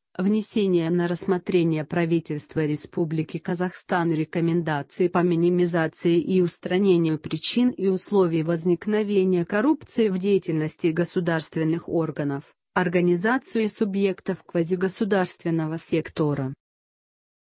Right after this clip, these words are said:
Четыре. Ежегодное внесение в правительство Республики Казахстан для последующего представления президенту Республики Казахстан национального доклада о противодействии коррупции в порядке,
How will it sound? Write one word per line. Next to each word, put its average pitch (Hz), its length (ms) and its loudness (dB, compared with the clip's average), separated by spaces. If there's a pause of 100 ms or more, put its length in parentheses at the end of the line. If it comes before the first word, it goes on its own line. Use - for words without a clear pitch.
(240)
Четыре. 170 640 0 (240)
Ежегодное 160 880 0
внесение 180 680 2
в - 120 -12
правительство 175 760 -2
Республики 165 760 -2
Казахстан 185 760 0
для 202 180 0
последующего 180 920 0
представления 185 920 2
президенту 170 720 0
Республики 165 720 -2
Казахстан 185 720 -2
национального 160 880 0
доклада 180 560 0
о 175 40 -4
противодействии 165 1000 0
коррупции 175 600 -4
в 151 60 -12
порядке, 147 680 -6